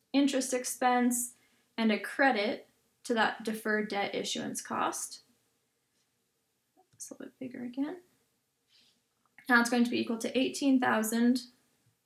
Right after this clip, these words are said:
divided by the five years for thirty-six hundred. All right, so now, um, December thirty-first, two thousand twenty,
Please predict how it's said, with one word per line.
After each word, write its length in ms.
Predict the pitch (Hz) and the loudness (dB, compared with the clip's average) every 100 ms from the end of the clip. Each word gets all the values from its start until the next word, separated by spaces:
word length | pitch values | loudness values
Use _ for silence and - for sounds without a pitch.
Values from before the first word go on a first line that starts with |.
| _ _ _ _ _ _ _ _ _ _ _ _ _ _ _ | _ _ _ _ _ _ _ _ _ _ _ _ _ _ _
divided 480 | 240 240 240 233 214 | 0 4 6 4 2
by 240 | 208 214 | 2 2
the 140 | 220 220 | 0 -2
five 360 | 226 220 240 | 0 0 0
years 500 | 214 196 196 208 - - _ _ | -2 -2 -2 -4 -8 -14 _ _
for 120 | - 233 | -6 -4
thirty-six 600 | 208 185 - - - - | -2 -4 -4 -6 -10 -10
hundred. 420 | - - - 262 - _ _ _ _ _ _ _ _ _ _ _ _ _ _ _ _ _ _ _ _ _ _ | -10 -10 -10 -10 -12 _ _ _ _ _ _ _ _ _ _ _ _ _ _ _ _ _ _ _ _ _ _
All 140 | 233 226 | 0 2
right, 320 | 277 403 - | 0 -2 -4
so 160 | - | 0
now, 580 | 254 247 240 240 240 240 - _ _ _ _ _ _ _ _ _ _ _ _ _ _ - - - | 2 4 4 4 4 2 0 _ _ _ _ _ _ _ _ _ _ _ _ _ _ -20 -20 -4
um, 500 | 247 233 240 247 - _ _ | 0 0 -2 -6 -10 _ _
December 360 | 247 247 240 | 0 2 2
thirty-first, 640 | 240 233 233 233 233 - - | 2 0 0 -2 -4 -4 -8
two 100 | - | -2
thousand 340 | 220 214 220 | 0 0 -2
twenty, 420 | 214 330 349 339 | -2 -2 -2 -8